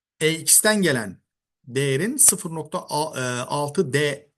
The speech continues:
üstle çarpımı artı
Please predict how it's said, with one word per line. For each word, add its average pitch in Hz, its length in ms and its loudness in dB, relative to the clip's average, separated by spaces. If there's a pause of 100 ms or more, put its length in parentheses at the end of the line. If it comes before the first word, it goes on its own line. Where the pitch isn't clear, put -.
(120)
üstle 135 320 -2
çarpımı 139 680 -6 (1160)
artı 160 640 0